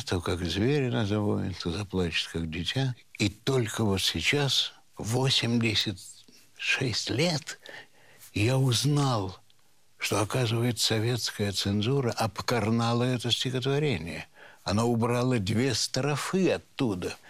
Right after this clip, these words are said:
Одна строфа в середине заканчивалась словами: «Домового ли хоронят, ведьму ли замуж выдают?» Этого нельзя, оказывается, было.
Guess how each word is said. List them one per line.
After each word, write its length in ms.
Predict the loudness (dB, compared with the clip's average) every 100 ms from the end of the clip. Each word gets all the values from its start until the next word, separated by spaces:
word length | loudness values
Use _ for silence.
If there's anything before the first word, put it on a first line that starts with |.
| -2
Одна 420 | 0 2 2 2
строфа 540 | 0 0 0 0 -2
в 100 | -2
середине 640 | 0 2 2 2 4 4 4
заканчивалась 920 | 2 0 0 0 0 -2 0 0 0
словами: 720 | -2 0 2 2 0 0 -2 -6 -14 -20 -20 -20 _
«Домового 800 | -4 0 2 2 2 2 2 2
ли 180 | 2 2
хоронят, 760 | 2 0 2 2 2 0 0 0
ведьму 640 | 2 2 2 2 2 2
ли 100 | 2
замуж 600 | 2 2 2 2 0 0
выдают?» 720 | 0 2 2 2 0 -4 -8 -12 -4
Этого 300 | -2 -2 0
нельзя, 420 | 2 2 2 0
оказывается, 720 | -2 -2 -2 -2 -6 -4 -6
было. 280 | -6 -6